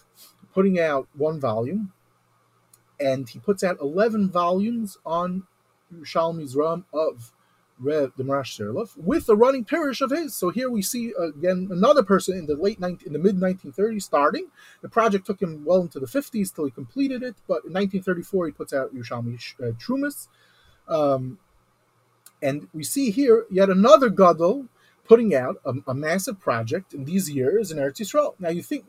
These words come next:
what, what I found fascinating about this Rav Dinkels is there's obviously a lot to say about him, but we're not going to, just is that he dies in nineteen seventy-six. So nineteen fifty-eight, he finishes his project on Zram,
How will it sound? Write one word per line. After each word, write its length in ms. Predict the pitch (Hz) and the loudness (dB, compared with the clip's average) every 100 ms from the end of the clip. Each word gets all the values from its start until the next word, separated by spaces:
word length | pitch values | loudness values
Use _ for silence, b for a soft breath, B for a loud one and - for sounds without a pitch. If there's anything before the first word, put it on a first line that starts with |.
| 190 | -10
what, 340 | 185 165 151 - | -8 -6 -6 -6
what 120 | - 156 | -2 -2
I 40 | |
found 280 | 156 247 190 | -2 -4 -2
fascinating 480 | 220 233 202 165 151 | -2 -2 -4 -6 -4
about 160 | 151 | -4
this 160 | 196 185 | -4 -6
Rav 140 | 139 | -6
Dinkels 520 | 139 240 143 120 - - b b b b - | -6 -8 -8 -8 -10 -18 b b b b -10
is 120 | 143 | -4
there's 120 | 147 165 | -4 -2
obviously 440 | 175 170 156 139 135 | -4 -4 -6 -4 -4
a 60 | |
lot 200 | 135 147 | -2 -4
to 60 | - | -6
say 200 | - 202 | -2 0
about 200 | 185 175 | 2 0
him, 120 | 180 | 0
but 80 | 151 | 0
we're 240 | 139 135 | 0 0
not 260 | 135 165 131 | -2 -4 0
going 240 | 156 190 | 2 2
to, 220 | 208 247 196 | 0 -4 -8
just 200 | 165 - _ | -10 -12 _
is 140 | 147 139 | -12 -2
that 140 | 139 | 0
he 100 | 139 | 0
dies 380 | 131 220 254 196 | -2 0 0 0
in 40 | |
nineteen 300 | 202 196 196 | 0 0 -2
seventy-six. 680 | 190 170 156 139 - - - | -2 -4 -6 -14 -16 -18 -20
So 140 | - 156 | -16 -10
nineteen 320 | 202 370 240 | -10 -6 -6
fifty-eight, 420 | 226 - 202 208 | -6 -4 0 0
he 80 | 170 | 0
finishes 400 | - 202 190 170 | -2 -2 -2 -6
his 160 | 143 - | -10 -14
project 680 | _ 175 175 127 123 - - | _ -4 -4 -6 -12 -12 -14
on 140 | 135 | -10
Zram, 460 | 127 180 294 214 | -2 2 2 0